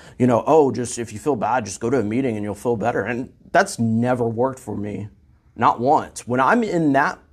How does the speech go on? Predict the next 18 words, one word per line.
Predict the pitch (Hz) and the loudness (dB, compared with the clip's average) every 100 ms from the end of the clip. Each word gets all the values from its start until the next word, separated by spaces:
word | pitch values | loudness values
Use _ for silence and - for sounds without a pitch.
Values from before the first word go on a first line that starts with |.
| - | -8
place | - 160 110 - | 2 4 4 0
where | 107 101 | -2 0
I | 117 175 | 2 2
am | 156 135 | 0 0
at | 120 123 | -2 -2
the | |
jumping | 107 113 101 113 | -4 -4 -2 -4
off | 87 90 - - | -4 -6 -8 -12
place | - - - | -12 -10 -8
and | 90 | -4
I | 107 139 | 0 2
am | 95 95 90 | 0 -4 -4
ready | 104 113 117 113 | 0 0 0 -2
to | - 110 | -6 -6
drink, | 117 101 98 | -6 -4 -2
I'm | 123 147 | 0 2
either | 135 117 | 2 2
ready | 110 113 135 139 | 0 0 0 -2